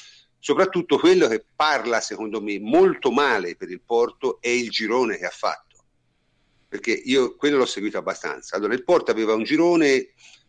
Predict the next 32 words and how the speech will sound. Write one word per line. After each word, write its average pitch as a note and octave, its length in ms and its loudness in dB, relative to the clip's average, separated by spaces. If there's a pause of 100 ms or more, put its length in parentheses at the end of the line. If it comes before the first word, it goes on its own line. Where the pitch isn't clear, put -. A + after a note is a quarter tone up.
(100)
eh, A2 340 -2
più G#3 160 -2
facile B2+ 520 0
di G#2 100 -6
quello G2+ 200 -2
del F2+ 160 -8
Napoli, F#2+ 540 -8 (1160)
che C3+ 140 0
già C#3+ 180 2
quello D3+ 180 2
del D#3+ 80 4
Napoli C3 220 4
era A2+ 100 2
un A2+ 40 0
girone A#2 220 2
da A2 80 2
Europa G#2+ 240 2
League, F2+ 300 -8
ma A2 120 -4
quello - 260 2
del, F#2+ 380 0
del, G2 520 0
del G2+ 440 -6
Porto G2+ 440 0
era A2 260 -2
ancora A2+ 260 -2
più A#2+ 120 -4
facile, G#2 420 -2
perché - 180 -12
c'era F#2+ 220 -4
il F#2+ 80 -4
Leicester, D#3+ 580 0